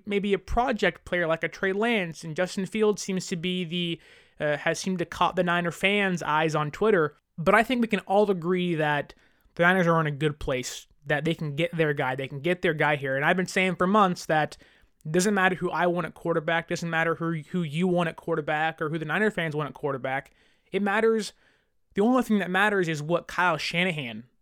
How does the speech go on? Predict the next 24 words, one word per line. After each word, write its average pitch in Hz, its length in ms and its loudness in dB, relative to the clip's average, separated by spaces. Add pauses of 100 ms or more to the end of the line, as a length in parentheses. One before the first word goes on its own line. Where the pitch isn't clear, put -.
(220)
wants 160 380 -4
at 151 100 -10
quarterback. 143 560 -2
They 165 100 -2
didn't 220 220 6
get 220 160 2
their 202 100 2
guy 165 200 0
in 151 80 -8
twenty 160 240 -8
seventeen. 139 580 -8 (180)
You 151 120 -10
can 170 120 -2
even 170 160 -2
argue 175 360 0
that 175 200 0
Garoppolo 190 480 4
wasn't 156 340 -2
their 151 140 0
guy 135 420 -4 (200)
or 175 100 -2
Shanahan's 160 600 0
guy, 120 420 -8 (400)
um, 147 340 -6